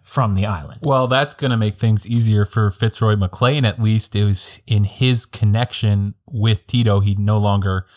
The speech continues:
Speaker 2: needs to try to connect with the mainland to talk with the leader of the Yugoslavian resistance. So we now have a lot of senior leadership on the island of Vis, David. You mentioned the Germans have two hundred thousand troops in Yugoslavia at this point.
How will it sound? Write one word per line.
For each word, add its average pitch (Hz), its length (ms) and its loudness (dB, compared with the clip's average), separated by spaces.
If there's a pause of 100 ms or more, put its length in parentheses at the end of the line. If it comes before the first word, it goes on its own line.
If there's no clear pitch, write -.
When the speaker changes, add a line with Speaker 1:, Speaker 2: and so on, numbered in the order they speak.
(300)
Speaker 2:
needs 101 320 -2
to 92 440 0
try 104 300 -2
to 92 80 -2
connect 113 380 -2
with 95 120 -2
the - 60 -2
mainland 107 540 2
to 98 80 -2
talk 117 340 0
with 101 120 0
the 98 80 -2
leader 107 380 2
of 101 260 -2
the 101 180 0
Yugoslavian 95 560 -2
resistance. 90 640 -4 (340)
So - 160 -4
we 131 80 2
now 135 220 0
have 123 240 2
a 80 60 -4
lot 107 260 2
of 110 80 0
senior 110 340 0
leadership 104 540 -2 (140)
on 131 180 2
the 135 140 0
island 107 280 2
of 95 140 -2
Vis, 113 260 -2
David. 98 360 -2
You 117 80 0
mentioned 127 460 0
the 110 60 0
Germans 120 400 0
have 98 280 -4
two 135 300 -4
hundred 110 340 0
thousand 98 360 2
troops - 340 -4
in 95 100 0
Yugoslavia 101 580 0
at 90 60 -4
this 90 160 -4
point. 90 380 -2